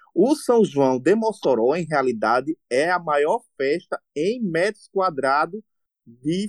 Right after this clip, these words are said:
festa junina do mundo inteiro. Porque o São João de Caruaru, ele acontece num complexo de quarenta e quatro mil metros quadrados, certo?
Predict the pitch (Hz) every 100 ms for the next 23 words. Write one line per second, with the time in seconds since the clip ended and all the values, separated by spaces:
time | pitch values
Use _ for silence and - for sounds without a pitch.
0 | - 202 247 208 185 175 160 196 170 165
1 | 208 285 - 131 143 - _ _ _ _
2 | - 160 202 254 311 247 226 185 165 -
3 | 127 123 120 120 151 196 _ 139 160 175
4 | 170 156 - 120 - 131 - 120 - 123
5 | - 139 147 147 165 233 226 - 208 202
6 | 190 202 180 190 - 202 - 92 - _
7 | _ - 147 214